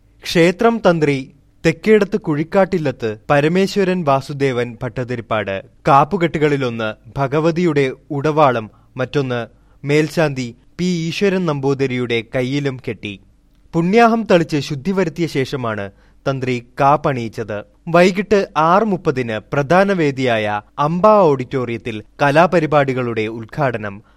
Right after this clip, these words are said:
നടൻ നെടുമുടി വേണു നിർവഹിച്ചു. ആറ്റുകാൽ അംബ പുരസ്കാരം അദ്ദേഹത്തിന് സെക്രട്ടറി കെ ശിശുപാലൻ നായർ സമ്മാനിച്ചു.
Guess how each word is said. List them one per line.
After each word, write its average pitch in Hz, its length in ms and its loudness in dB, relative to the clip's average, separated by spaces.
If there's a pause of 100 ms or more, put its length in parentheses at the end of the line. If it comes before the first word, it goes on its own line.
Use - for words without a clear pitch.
(120)
നടൻ 117 260 -4 (280)
നെടുമുടി 170 440 0
വേണു 120 220 -2
നിർവഹിച്ചു. 104 580 -8 (680)
ആറ്റുകാൽ 208 600 2
അംബ 165 260 2
പുരസ്കാരം 143 640 -2 (100)
അദ്ദേഹത്തിന് 123 640 -2 (460)
സെക്രട്ടറി 131 540 -2
കെ 139 200 -2
ശിശുപാലൻ 180 640 0
നായർ 110 260 -2
സമ്മാനിച്ചു. 110 600 -8